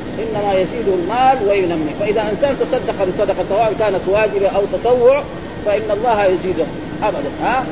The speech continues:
فالمال لا ينقص من الصدقة أبدًا. فهو مثلًا الشيطان يقول: "بعدين ينقص ماله"،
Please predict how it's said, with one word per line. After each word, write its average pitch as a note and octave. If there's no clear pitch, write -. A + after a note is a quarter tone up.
فالمال A3+
لا A#3+
ينقص -
من G3
الصدقة G3
أبدًا. D#3+
فهو G#3+
مثلًا F3+
الشيطان G#3
يقول: B3
"بعدين B3+
ينقص C4
ماله"، F#3